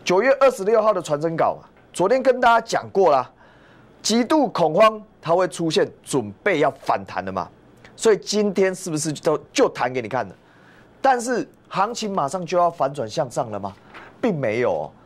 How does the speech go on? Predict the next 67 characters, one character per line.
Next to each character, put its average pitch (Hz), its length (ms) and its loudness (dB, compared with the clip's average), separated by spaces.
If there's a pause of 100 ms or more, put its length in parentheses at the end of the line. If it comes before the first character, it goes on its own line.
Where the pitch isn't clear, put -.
(460)
你 165 100 0
还 233 100 2
记 285 180 -2
得 185 240 6 (280)
这 277 140 6
一 240 40 -2
段 254 200 4
大 220 220 2
跌 156 140 -4
的 151 80 0
时 139 180 -4
候 156 200 4
啊， 117 180 -2 (880)
当 262 160 2
大 285 140 4
盘 208 180 2
这 269 200 4
一 247 40 -2
段 254 220 0
走 165 140 0
过 220 120 2
这 233 180 2
一 208 40 4
段 220 160 0
修 190 260 0
正 185 160 0
的 139 120 0
时 117 120 -4
候， 123 240 0 (240)
这 311 280 6
里 185 120 2
是 202 160 -10
走 143 240 0
一 160 40 -4
个 170 100 2
量 170 240 -2
缩 135 240 -2
整 113 180 -2
理 117 120 -6
的 98 100 -2
格 92 240 -4
局。 85 180 -12 (440)
同 226 200 2
样 294 160 4
的， 190 120 2
这 247 200 0
边 226 160 0
在 233 80 0
下 226 420 2
来 139 180 2
的 139 100 -2
时 127 140 -10
候， 143 200 2 (220)
这 277 180 6
里 214 160 -6 (120)
也 156 220 0
要 226 180 2
走 143 260 0
一 156 60 -2
个 190 100 0
量 156 240 -2
缩 139 220 -2
整 135 240 -2
理 147 100 -4
的 110 80 -4
格 101 180 -2
局， 101 220 -10